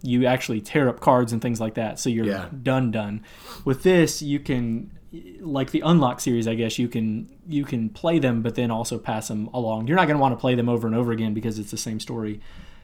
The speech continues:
Speaker 1: from my understanding. But that really intrigues me because I like those escape games, but also because of the designers. Uh, Matthew Dunstan is,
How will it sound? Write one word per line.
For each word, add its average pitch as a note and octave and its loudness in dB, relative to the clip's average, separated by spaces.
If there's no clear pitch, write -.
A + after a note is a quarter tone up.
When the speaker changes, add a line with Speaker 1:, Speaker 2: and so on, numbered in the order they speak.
Speaker 1:
from B2+ 0
my B2 0
understanding. A2+ -2
But - -4
that F3 0
really F3+ 4
intrigues D3 0
me A2+ -2
because D3+ 0
I C#3 2
like C3+ 0
those C3+ 0
escape B2+ -4
games, A2+ -4
but C3+ -4
also D#3+ 0
because C3 -2
of A2+ -4
the A#2 -2
designers. A#2+ -6
Uh, A2+ -6
Matthew C3+ -2
Dunstan C#3 -4
is, A#2 -2